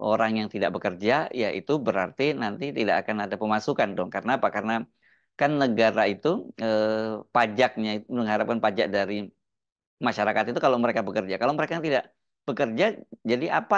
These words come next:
yang, eh, kontribusinya terhadap pajak? Sekilas itu, eh, tidak salah yang dikatakan oleh Wakil Menteri Keuangan tadi. Karena orang tidak bekerja, ya tentu saja, eh, potensi,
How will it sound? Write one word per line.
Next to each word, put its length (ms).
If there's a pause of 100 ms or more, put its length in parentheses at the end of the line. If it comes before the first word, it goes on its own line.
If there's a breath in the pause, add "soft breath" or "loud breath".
yang, 160
eh, 240
kontribusinya 560
terhadap 240
pajak? 400 (320)
Sekilas 720 (160)
itu, 320 (160)
eh, 80
tidak 320
salah 240
yang 160
dikatakan 560
oleh 400 (160)
Wakil 400
Menteri 240
Keuangan 480
tadi. 240 (240 soft breath)
Karena 320
orang 160
tidak 240
bekerja, 640 (320)
ya 80
tentu 240
saja, 480
eh, 320
potensi, 560